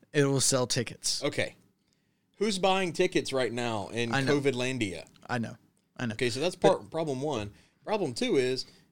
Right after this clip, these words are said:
Speaker 2: it's on the network for nine ninety-nine. So we're not even talking about P V P bu-, or pay-per-view buys now,
Speaker 1: Yeah.
Speaker 2: right?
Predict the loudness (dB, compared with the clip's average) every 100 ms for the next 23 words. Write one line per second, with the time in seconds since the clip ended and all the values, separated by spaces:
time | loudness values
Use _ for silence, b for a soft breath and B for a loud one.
0 | _ _ _ _ -10 -4 -2 -2 0 -2
1 | -2 -4 -6 -8 -6 -6 -4 -6 -6 -6
2 | -4 -2 -2 -2 -2 -2 -2 -4 -6 -6
3 | -6 -6 -8 -10 -8 -6 -4 -4 -4 -4
4 | -2 -2 -2 -4 -4 -6 -8 -12 -18 _
5 | -10 -6 -4 -6